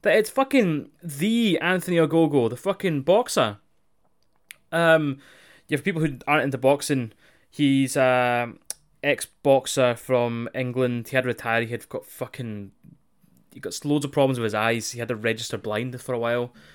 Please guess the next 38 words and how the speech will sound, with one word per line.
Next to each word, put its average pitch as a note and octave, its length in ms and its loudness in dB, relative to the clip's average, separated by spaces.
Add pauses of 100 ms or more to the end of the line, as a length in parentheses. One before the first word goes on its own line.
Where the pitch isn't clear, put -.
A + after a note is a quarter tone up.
(340)
Had B2 140 -8
to B2+ 60 -14
get B2 160 -6
surgery A#2 500 -4
and A2+ 100 -8
stuff. - 640 -8 (340)
And A2+ 480 -10
he, A#2+ 260 -8 (100)
he A#2 320 -10
got A#2+ 180 -2
his A2 100 -8
boxing G#2+ 360 -10
license. - 560 -12 (160)
Well, A#2 80 -8
he A2+ 80 -8
retired, A2+ 480 -4
so - 180 -6
his G#2+ 100 -6
boxing A2+ 280 -6
license G2+ 260 -12
was, G#2 240 -14
uh, G2 200 -14 (600)
taken G2+ 280 -14
off G2+ 200 -12
him. G2+ 160 -14 (720)
And, B2 260 -8
um, C#3 460 -4
hey, F3+ 380 2
here F3 220 2
he E3+ 120 4
is. G#3 160 4
I'm D3 80 0
fucking G3 340 -2
happy D3 300 -2
for F#3 180 0
him, E3+ 120 -2
man. A#2 220 0
He's, C3+ 200 -6